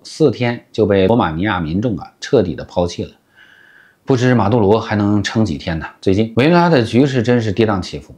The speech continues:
充满了戏剧性。七月二十八日，委内瑞拉举行了总统选举，现任总统尼古拉斯·马杜罗和反对派候选人埃德蒙多·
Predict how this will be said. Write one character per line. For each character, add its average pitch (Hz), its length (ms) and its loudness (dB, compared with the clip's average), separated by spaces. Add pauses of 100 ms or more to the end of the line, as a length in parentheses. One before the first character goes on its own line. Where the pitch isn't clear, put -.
(120)
充 120 220 -2
满 90 180 0
了 87 280 -6
戏 - 180 -8
剧 78 100 -8
性。 - 160 -14 (340)
七 139 140 4
月 127 160 4
二 127 160 0
十 117 80 -2
八 123 220 0
日， 127 160 -4 (140)
委 107 160 2
内 139 80 2
瑞 - 20 2
拉 143 300 0
举 95 160 0
行 107 100 2
了 113 140 2
总 110 200 0
统 95 160 -4
选 85 220 -6
举， 69 160 -12 (460)
现 151 260 0
任 135 180 4
总 117 220 2
统 82 420 -6
尼 113 120 0
古 107 80 2
拉 107 120 0
斯· 127 280 -4 (300)
马 95 120 -2
杜 127 100 2
罗 101 260 4
和 101 360 2
反 113 160 0
对 170 100 2
派 143 140 0
候 139 160 0
选 110 160 -2
人 98 360 -2
埃 131 120 2
德 120 100 2
蒙 113 200 4
多· 143 180 2